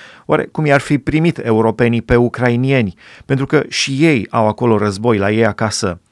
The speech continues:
Cu ajutorul dumneavoastră, stimați ascultători, am reușit să aducem o mică picătură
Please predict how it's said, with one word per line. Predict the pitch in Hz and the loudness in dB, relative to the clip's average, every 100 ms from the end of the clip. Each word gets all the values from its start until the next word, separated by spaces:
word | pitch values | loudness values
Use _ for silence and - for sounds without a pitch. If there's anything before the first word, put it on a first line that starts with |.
| _ - - - | _ -20 -20 -8
Cu | - | 2
ajutorul | 127 123 127 127 127 | 4 4 0 2 2
dumneavoastră, | 123 120 110 135 139 - | 2 2 2 0 -2 -4
stimați | 104 - 110 117 | -6 -4 -4 -2
ascultători, | 120 - 110 110 135 139 | -4 -4 -2 0 0 -2
am | - 127 | -2 0
reușit | 123 123 - 185 | 2 0 -2 -6
să | - 156 147 143 _ _ _ _ | -2 2 2 2 _ _ _ _
aducem | - 202 185 | -2 -2 0
o | 170 | -2
mică | 165 160 | 0 -2
picătură | 147 139 143 127 104 110 | -2 0 0 0 0 0